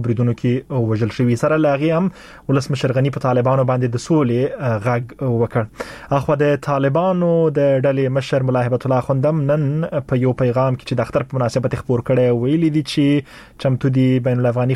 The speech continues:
خبرې وکړي، خو که د دوی د بندیانو تبادله، اه، بشپړه شي. نور مسایل هم لري او د دغو ټولو موضوعګانو، اه، تعقیب، اه، خاطر پردیس کړی دی. همدا شیبه له کابله له موږ سره، م، د ټلیفون په کرښه باندې غږیږي. اه،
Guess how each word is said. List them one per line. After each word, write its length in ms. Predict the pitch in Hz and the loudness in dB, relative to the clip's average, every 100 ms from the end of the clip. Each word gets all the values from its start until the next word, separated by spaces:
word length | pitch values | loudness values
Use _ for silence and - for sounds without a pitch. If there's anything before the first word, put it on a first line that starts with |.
| 131 | 0
خبرې 220 | 120 123 | 0 2
وکړي، 260 | 127 131 165 | 0 0 -2
خو 60 | 156 | -2
که 160 | 143 131 | 0 0
د 80 | 120 | 2
دوی 100 | 127 127 127 123 | 2 2 2 0
د 80 | 117 | 0
بندیانو 340 | 117 117 120 120 | 0 0 0 0
تبادله، 400 | 120 113 113 117 | 0 0 0 2
اه، 380 | 120 - 120 113 110 113 | 0 0 0 0 0 -2
بشپړه 380 | 113 - 120 117 - | -2 -2 -2 -2 -2
شي. 100 | 131 | 0
نور 220 | 156 165 135 | 2 2 0
مسایل 280 | 123 131 131 | 0 2 2
هم 60 | 143 156 | 2 0
لري 160 | 226 233 - - - - 131 | 0 -4 -12 -18 -20 -6 0
او 100 | 123 123 117 120 | 2 4 2 0
د 80 | 123 | 0
دغو 180 | 123 123 123 170 | 0 0 0 0
ټولو 180 | 190 175 | 2 2
موضوعګانو، 520 | 156 151 160 156 151 147 151 | 2 2 2 2 2 2 0
اه، 240 | 139 120 120 123 | -2 -2 -2 -4
تعقیب، 420 | 117 143 143 143 | -2 0 0 2
اه، 420 | 139 127 123 123 117 127 | 2 2 2 -2 -2 -4
خاطر 200 | 127 147 135 | -2 -2 -2
پردیس 340 | 120 180 202 185 | 0 0 0 0
کړی 140 | 175 156 | 2 2
دی. 80 | 156 135 | 2 0
همدا 220 | 123 127 139 | -2 -2 0
شیبه 220 | 127 127 | -2 -2
له 20 | - | -2
کابله 80 | 117 | 0
له 260 | 170 175 160 | 2 2 0
موږ 120 | 151 | -2
سره، 140 | 156 143 | -2 -2
م، 360 | 135 135 123 117 | -4 -4 -4 -4
د 40 | 117 | -4
ټلیفون 260 | 127 143 131 | -4 -4 -4
په 40 | 123 | -4
کرښه 180 | 123 123 | -2 0
باندې 160 | 123 117 | -2 0
غږیږي. 360 | 117 127 120 123 - - - - | 0 0 0 -2 -6 -20 -18 -4
اه، 140 | 127 | -2